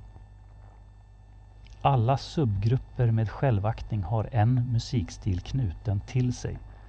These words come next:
En del uppstår kring själva musikstilen, medan andra knyter musik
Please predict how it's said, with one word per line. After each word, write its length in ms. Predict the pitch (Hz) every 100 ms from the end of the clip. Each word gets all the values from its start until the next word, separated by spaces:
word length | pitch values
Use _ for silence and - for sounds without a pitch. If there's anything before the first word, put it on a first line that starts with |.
| - - - -
En 200 | 123 101
del 300 | 123 139 135
uppstår 420 | 143 - - 110
kring 540 | 92 - - 143 147 131
själva 360 | - 101 92
musikstilen, 840 | 92 98 117 87 - 139 147 156 151 - - - - - -
medan 280 | - 117 123 -
andra 440 | 156 113 101 123
knyter 460 | 131 120 113 - 120
musik 440 | 117 - 101 90